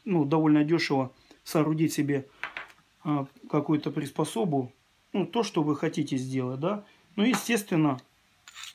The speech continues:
наша струбцина от Ассистент,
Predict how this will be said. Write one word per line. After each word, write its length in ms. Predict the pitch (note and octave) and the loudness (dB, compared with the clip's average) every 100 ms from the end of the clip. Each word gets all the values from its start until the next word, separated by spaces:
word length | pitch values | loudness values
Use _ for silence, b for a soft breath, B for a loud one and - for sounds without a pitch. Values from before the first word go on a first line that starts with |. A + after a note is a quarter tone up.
| _ _ _ _ _ _ - - - | _ _ _ _ _ _ -18 -18 -4
наша 340 | F3+ E3 D#3+ D#3+ | 2 2 2 -4
струбцина 640 | - D#3+ - E3 D3 C3 - _ _ _ _ | -4 -6 0 2 4 0 -10 _ _ _ _
от 260 | F#3+ C#3+ D3+ | -4 -2 -2
Ассистент, 580 | - D#3 - A3 G#3 | 0 -2 0 -2 -2